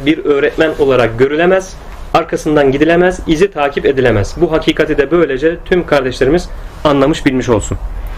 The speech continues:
Evet, biz bu Allah'a yapacağımız yolculukta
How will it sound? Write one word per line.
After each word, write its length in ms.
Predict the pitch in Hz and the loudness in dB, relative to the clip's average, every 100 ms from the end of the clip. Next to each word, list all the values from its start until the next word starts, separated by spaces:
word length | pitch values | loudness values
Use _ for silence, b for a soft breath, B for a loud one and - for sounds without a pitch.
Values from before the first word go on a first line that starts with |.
| B B B B B B B B - | B B B B B B B B 0
Evet, 280 | 208 233 175 - | 2 2 -2 0
biz 280 | 254 214 | -2 2
bu 140 | 202 247 | 0 2
Allah'a 640 | 202 220 220 220 247 240 - - | 0 2 2 4 2 0 -8 -2
yapacağımız 640 | 190 190 196 196 190 180 170 | 0 2 2 4 4 4 2
yolculukta 640 | 196 185 175 170 214 254 | 0 0 -6 -2 -2 -2